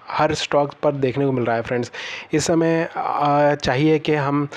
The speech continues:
एसआईपी में invest करें friends। जो भी invest कर रहे हैं आप एसआईपी में invest करिए। मैंने अपने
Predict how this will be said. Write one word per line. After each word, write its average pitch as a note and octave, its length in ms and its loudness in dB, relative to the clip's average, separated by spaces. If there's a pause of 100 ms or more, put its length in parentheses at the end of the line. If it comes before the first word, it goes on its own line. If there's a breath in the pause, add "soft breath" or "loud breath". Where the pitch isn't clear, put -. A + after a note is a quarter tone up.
(360 loud breath)
एसआईपी D#3 480 2
में E3 120 2
invest D3 320 0
करें D#3 160 0
friends। D3+ 420 -4
जो C3 180 2
भी D#3 180 4
invest C#3+ 280 0
कर C#3+ 100 0
रहे C#3 160 2
हैं C#3 100 0
आप C3+ 220 -4
एसआईपी C#3 400 0
में D3 140 0
invest C3+ 300 -2
करिए। C#3+ 300 0 (500 loud breath)
मैंने C#3 380 0
अपने C#3 480 0